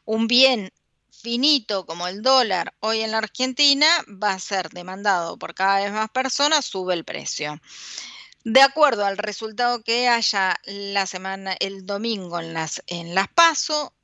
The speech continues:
el mercado podría llegar a tomar un respiro. Pero hoy está claro que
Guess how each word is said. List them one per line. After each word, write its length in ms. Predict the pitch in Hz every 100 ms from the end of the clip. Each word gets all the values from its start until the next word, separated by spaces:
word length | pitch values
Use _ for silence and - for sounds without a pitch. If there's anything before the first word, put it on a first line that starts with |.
| _ _ _
el 160 | 226 233
mercado 440 | 240 240 277 277
podría 360 | 233 226 240 254
llegar 340 | - 202 202
a 100 | 208
tomar 280 | - 185 185
un 120 | 175
respiro. 500 | 160 151 - 147 -
Pero 300 | - 240 269
hoy 280 | 294 311 349 -
está 320 | 247 - 202
claro 540 | 202 208 214 214 233 247 _ - - _ -
que 260 | 214 226